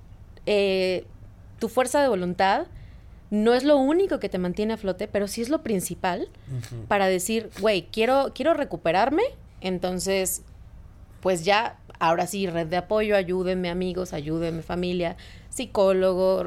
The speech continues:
Speaker 1: eh, clínicas,
Speaker 2: Claro,
Speaker 1: lo que sea.
Speaker 2: y es que lamentablemente el, o sea, la persona adicta tiene que aceptarlo.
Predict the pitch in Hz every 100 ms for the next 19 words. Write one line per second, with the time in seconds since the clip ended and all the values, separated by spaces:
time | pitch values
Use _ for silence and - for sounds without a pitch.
0 | - 147 156 - - 196 190 - 175 165
1 | 185 190 202 233 180 - 170 156 143 135
2 | 139 143 139 123 143 120 - 120 117 113
3 | 110 107 110 - - - - - - -
4 | - 120 - 113 110 117 - 123 127 131
5 | - 127 123 123 120 120 127 113 - -
6 | - - - - -